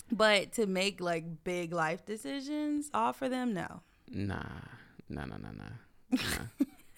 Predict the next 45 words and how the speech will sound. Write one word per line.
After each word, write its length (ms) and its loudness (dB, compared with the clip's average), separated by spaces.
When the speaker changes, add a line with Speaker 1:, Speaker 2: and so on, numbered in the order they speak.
Speaker 1:
<laughs> 100 -12
Speaker 2:
'Cause 200 0
you 80 0
gotta, 300 2
you 260 -2
gotta 260 0
deal 180 -2
with 100 -8
that. 220 -10
You 120 -6
gotta, 340 -2
you 80 0
know, 100 0
Speaker 1:
Mm-hmm. 100 -4
Speaker 2:
for 80 -2
your 180 0
happiness. 500 -6
Speaker 1:
Absolutely. 760 -8
Speaker 2:
You 140 -6
know 100 -4
what 100 -4
I'm 60 -8
saying? 380 -6
And 140 -2
I 60 2
seen, 460 -2
like, 240 -8
even, 500 -6
you 100 -4
know, 300 -8
people 300 -6
in 80 -6
my 100 -4
family 380 -2
make 200 -10
decisions 520 -6
based 360 -4
off 180 -4
family 400 -4
members 480 -4
and 100 -4
stuff 180 -2
Speaker 1:
Mm. 60 -4
Speaker 2:
like 160 -4
that. 220 -4